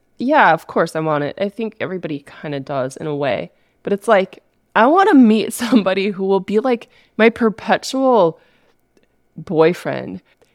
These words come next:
Somebody that I can fall just absolutely, just madly in love with, which <laughs> is not hard for me. <laughs> But also,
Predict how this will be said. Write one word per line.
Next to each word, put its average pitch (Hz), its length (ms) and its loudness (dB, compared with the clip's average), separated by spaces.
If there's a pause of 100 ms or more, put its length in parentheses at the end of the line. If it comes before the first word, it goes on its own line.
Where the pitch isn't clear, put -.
Somebody 269 760 2 (100)
that 190 220 4
I 196 140 4
can 202 220 -2
fall 185 640 4 (100)
just 202 260 -4 (540)
absolutely, 220 920 2 (300)
just 180 140 -4
madly 214 800 6
in 156 160 -2
love 147 240 -6
with, 180 360 -4 (520)
which 202 320 0 (560)
<laughs> - 680 -10
is 185 120 -6
not 156 180 0
hard 147 200 0
for 147 160 -6
me. 160 240 -2 (400)
<laughs> 262 180 2 (720)
But 208 460 2 (320)
also, 196 680 4